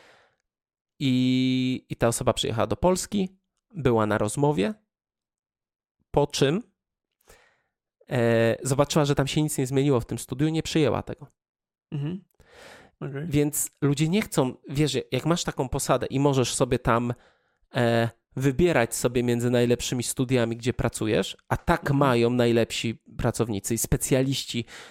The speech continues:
Speaker 1: wiesz, nie wiem, od, od silników, od trzy D, wiesz, no to, to
Speaker 2: Jasne,
Speaker 1: są
Speaker 2: jasne, no,
Speaker 1: skomplikowane rzeczy.
Speaker 2: jasne, jasne.
Speaker 1: To możesz sobie wybierać. I d-, druga osoba, to też było tak, że miała bardzo wysokie stanowisko w cedepie,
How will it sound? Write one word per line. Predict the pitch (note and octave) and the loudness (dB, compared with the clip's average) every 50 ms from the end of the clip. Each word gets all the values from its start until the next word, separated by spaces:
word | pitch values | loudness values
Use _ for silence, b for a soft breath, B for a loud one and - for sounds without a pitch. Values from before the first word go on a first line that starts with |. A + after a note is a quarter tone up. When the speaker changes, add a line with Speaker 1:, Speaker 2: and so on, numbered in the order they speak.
| B B | B B
Speaker 1:
wiesz, | C3 B2+ A#2 G2+ - - | 0 0 0 0 -2 -4
nie | B2+ B2+ C3 B2+ B2 | 0 2 2 2 4
wiem, | A2+ G2+ - | 2 0 0
od, | F#2 G2 - | -2 -6 -6
od | - A2 - _ - | -6 -8 -8 _ -8
silników, | - - - - C#3+ C#3 C#3 C#3 C#3+ C3 - - A#2 A2 - | -6 -4 -2 0 2 2 2 2 0 0 0 0 0 2 2
od | A2 A2 - - | -2 -4 -4 -6
trzy | - - - - C3 | -6 -4 -2 -2 0
D, | B2 C3+ B2+ A#2 A2 A2+ | 2 2 2 2 2 2
wiesz, | C3 A#2+ G#2+ - - - _ _ | 2 2 0 -2 -6 -10 _ _
no | - - F#2 A#2 | -16 -14 -12 -6
to, | - - C#3 | -2 -2 0
to | - | 2
Speaker 2:
Jasne, | D#3 F3+ D3 | 4 2 4
Speaker 1:
są | - - D#3 | 4 2 2
Speaker 2:
jasne, | G3+ G#3 | 2 2
no, | E3 | 2
Speaker 1:
skomplikowane | - D3 B2+ - F3 F#3+ F#3 B2+ A#2 B2 A#2+ A#2+ A#2+ | 2 0 0 0 0 0 0 2 2 2 2 2 2
rzeczy. | A#2 A#2+ G2+ - F3 | 2 2 2 2 4
Speaker 2:
jasne, | D#3+ G#3+ C#4+ - C3+ D3 | 2 2 2 0 -4 -6
jasne. | E3 D3+ B2+ B2 - - C3 C#3 - _ _ _ _ - | -6 -6 -8 -8 -10 -12 -12 -14 -14 _ _ _ _ -2
Speaker 1:
To | - | 2
możesz | C#3+ D#3+ D3+ B2+ A2+ - | 2 4 4 2 0 0
sobie | - A2+ G#2+ A2 | -2 -2 -2 -2
wybierać. | G#2 A2+ A#2 B2 G#2+ A#2 C#3+ F#3 B3 - - - b b b b b b b b _ - | -4 -2 0 0 2 2 2 0 -2 -2 -8 -18 b b b b b b b b _ -8
I | - C#3+ | -8 -8
d-, | C3 - - _ - - - - | -8 -8 -16 _ -14 -14 -14 -6
druga | - D3 E3+ G3 F#3 F3+ C#3 | 0 2 4 4 4 4 2
osoba, | A#2+ A#2 - - A2+ A2 A#2+ C3+ F3 G#3 | 2 2 2 2 2 2 2 2 2 0
to | - - - | -2 -4 -2
też | - A3 G3 E3 | -2 -2 0 2
było | C#3+ C3 | 2 2
tak, | A#2+ - A#2+ A#2 A#2+ A#2 | 2 4 2 2 2 0
że | A#2+ A#2 A2 G#2+ | 2 2 2 2
miała | G#2+ G#2+ G2+ A2 G#2+ G#2 | 0 0 0 0 0 0
bardzo | A2+ B2+ A#2 A2+ A2+ A2 | 2 0 0 2 0 -2
wysokie | A#2 G#2+ A2 A2 - - | -2 -2 -4 -4 -4 -4
stanowisko | G#2+ - - G#2+ G#2+ G#2+ A2+ G#2+ - - A2+ | -6 -4 -2 -2 -2 -2 -4 -8 -8 -8 -10
w | - | -8
cedepie, | - - G#2+ A#2 F#2+ - - - D#3 E3+ F#3+ G#3 | -4 -4 -2 -2 -2 -4 0 0 2 2 2 0